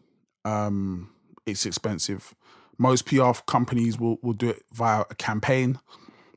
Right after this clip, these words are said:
They might have a certain time, so they might say, "Right, listen, we're gonna work on your project for six weeks or eight weeks, and we're gonna charge you anything from five hundred pounds to, well,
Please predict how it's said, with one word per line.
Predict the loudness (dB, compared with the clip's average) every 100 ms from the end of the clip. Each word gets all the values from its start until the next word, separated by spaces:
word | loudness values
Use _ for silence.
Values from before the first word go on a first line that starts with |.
| _
They | 2
might | 4 4
have | 2
a | 0
certain | 2 2 2
time, | 2 2 2
so | 0
they | 0
might | 0 0
say, | 0 0
"Right, | 0 -2 -2
listen, | -2 0 -2 -2 -12 -20 -20 -20 -20 _ _ 0
we're | 2
gonna | 2 2
work | 2 2
on | 0
your | 0
project | 0 0 0 0
for | 2
six | 2 2 0
weeks | 0 0
or | 0
eight | 0 -2
weeks, | -2 -2 0 0 -2 _ _ -20 -20 _ _ _ _ _ _
and | -4 2
we're | 2
gonna | 2 0
charge | 4 4 4 0
you | -2 0
anything | 2 2 0 -2
from | 0 2 2 0 -4 -16 -14
five | 2 4 4
hundred | 2 2 0
pounds | 2 4 4 4 2 -2 -4 -4
to, | -2 0 -2 -4 -10 _ _ _ _ -14 -4
well, | 2 2 0